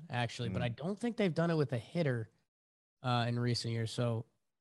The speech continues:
Speaker 1: uh, interested to see that. Uh, Peter, it looks like the, the next guy on the list is a guy that you guys have talked about a lot. Baseball's talked about a lot. Got called up to the show this year, um, but things were happening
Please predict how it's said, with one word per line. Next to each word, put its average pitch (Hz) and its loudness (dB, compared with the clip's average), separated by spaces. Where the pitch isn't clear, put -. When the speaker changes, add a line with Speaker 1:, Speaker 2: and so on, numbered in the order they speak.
Speaker 1:
uh, 117 -2
interested 139 0
to 120 0
see 123 -2
that. 113 0
Uh, 120 2
Peter, 208 10
it 202 12
looks 240 10
like 262 8
the, 156 8
the 143 6
next 147 6
guy 175 10
on 139 8
the 127 4
list 127 4
is 139 4
a 143 6
guy 147 8
that 135 8
you 151 10
guys 143 8
have 127 2
talked 135 6
about 127 6
a 127 8
lot. 123 6
Baseball's 139 6
talked 127 2
about 123 2
a 117 2
lot. 117 2
Got 147 6
called 151 6
up 143 4
to 143 0
the 131 4
show 139 4
this 131 2
year, 127 4
um, 120 2
but 147 6
things 147 6
were 139 6
happening 135 6